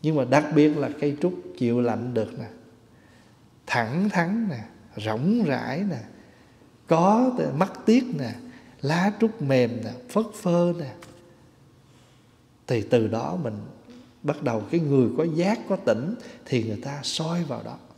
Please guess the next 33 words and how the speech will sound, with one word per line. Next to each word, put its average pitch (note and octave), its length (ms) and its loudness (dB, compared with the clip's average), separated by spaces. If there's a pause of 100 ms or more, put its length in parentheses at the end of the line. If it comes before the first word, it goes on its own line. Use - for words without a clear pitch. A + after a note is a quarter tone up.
chiếu B3 240 10
vào F#3 180 4
đó - 180 -4 (420)
để A#2 180 2
người C3+ 100 -4
ta B2 140 -8 (120)
tìm C3 300 4
ra B2 160 -6
được - 140 -8 (100)
những B2 180 -6
bài A2 160 -6
học. G2+ 180 -16 (2500)
Tu D#3 180 6
đạo A#2+ 220 0
giác E3 240 0
ngộ A#2+ 380 0
là B2+ 60 -6 (100)
tu D3+ 220 2
Phật C#3 240 0
là D#3 100 4
tu E3+ 220 6
vậy C#3 180 2
đó. - 140 -4 (1400)
Bất A3+ 120 12 (140)
cứ B3 220 10
cái A#3 160 6
gì C3 560 4
chúng F3+ 160 2
ta E3+ 200 -2
cũng D#3+ 260 2
nhìn C3+ 340 4
nó A2+ 140 -4 (840)
và A2 120 0